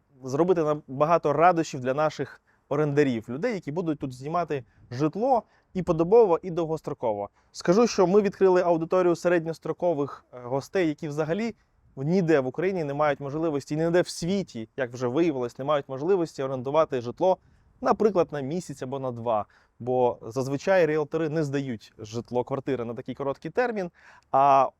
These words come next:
в готелях жити дорого на такий довгий термін. Тому такий формат, е, наша концепція Wall закрила для цієї аудиторії, е, їх потреби. Ми здаємо без депозиту, без останнього місяця. Ти можеш орендувати на сайті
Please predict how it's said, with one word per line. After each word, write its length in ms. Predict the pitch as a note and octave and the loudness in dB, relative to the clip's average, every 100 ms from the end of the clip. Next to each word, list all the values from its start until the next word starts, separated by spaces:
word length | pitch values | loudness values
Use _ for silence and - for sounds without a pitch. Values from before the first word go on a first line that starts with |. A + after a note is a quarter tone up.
| - | -18
в 60 | A#2 | 0
готелях 420 | D3 F3+ F#3 D#3 | 2 4 6 4
жити 260 | D3+ D3 | 2 -4
дорого 440 | B2 C3+ B2+ G#2+ G#2+ | -2 2 2 0 -4
на 100 | G#2+ | -6
такий 360 | A2+ - A2 | -10 -10 -10
довгий 520 | G#2+ G#2+ B2+ A2+ F#2+ G2 | -8 -2 0 0 -2 -10
термін. 460 | - F#2+ F#2 F#2 _ - _ | -6 -8 -8 -18 _ -20 _
Тому 320 | D#3 G3 G#3 - _ | 2 4 4 0 _
такий 260 | - D3+ F#3+ | -4 0 0
формат, 480 | - E3+ E3+ E3+ D#3 | 2 0 4 2 2
е, 300 | C3+ C3+ C3+ _ | 0 0 -2 _
наша 300 | C#3+ E3 E3 | 0 0 0
концепція 480 | D#3+ D3+ E3 - E3+ | -6 -2 -4 -4 -4
Wall 240 | G#3+ C4+ - _ - | 0 -2 -4 _ -14
закрила 580 | C3 D3+ D3 G#3 F#3 D3+ | 0 0 2 2 4 2
для 260 | D3+ D3 | 0 -6
цієї 260 | D3+ - F3 | -6 -4 -4
аудиторії, 520 | E3 D#3 A3+ G#3+ D#3+ - _ _ _ - | -4 -6 -4 -2 -4 -6 _ _ _ -6
е, 180 | C3 | -4
їх 200 | C3+ F3 | -2 -2
потреби. 460 | - D#3 C3+ A#2 A2 | 0 0 2 0 0
Ми 140 | F#3+ | -2
здаємо 480 | F#3 D#3 F3 D#3+ C#3 _ _ | 0 2 0 0 -2 _ _
без 340 | A#2 A#2+ G3+ F3 | -6 4 6 6
депозиту, 760 | D3+ D3 C#3+ A#2 C#3+ D3 A#2 | 0 -2 -4 0 0 -2 -4
без 460 | G#2 A2 B2+ D#3+ D3 | -10 -6 0 0 0
останнього 540 | B2 - C3 B2 A#2+ | -4 -4 -4 -4 -8
місяця. 500 | D3+ A#3 F#3 - C#3+ - _ | -8 -6 -8 -6 -8 -8 _
Ти 100 | D#3+ | -2
можеш 300 | F3 D#3+ D3 | 0 0 0
орендувати 600 | C#3+ C#3 D#3 F#3+ F3+ C#3 | -4 -2 4 4 4 0
на 180 | C3+ B2+ | -4 -6
сайті 640 | - - E3 E3+ - A2 | -6 2 2 2 -4 -14